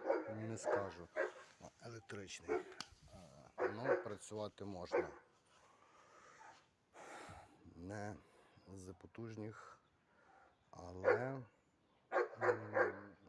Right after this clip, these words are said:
попрацювати можна з ним для починаючих, е, чи для малих роб-, робіт,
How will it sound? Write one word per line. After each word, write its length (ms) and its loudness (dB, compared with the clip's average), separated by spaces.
попрацювати 680 2
можна 420 6
з 80 -8
ним 260 -6
для 200 -4
починаючих, 880 -6
е, 680 4
чи 140 -2
для 400 0
малих 380 -2
роб-, 460 2
робіт, 460 -6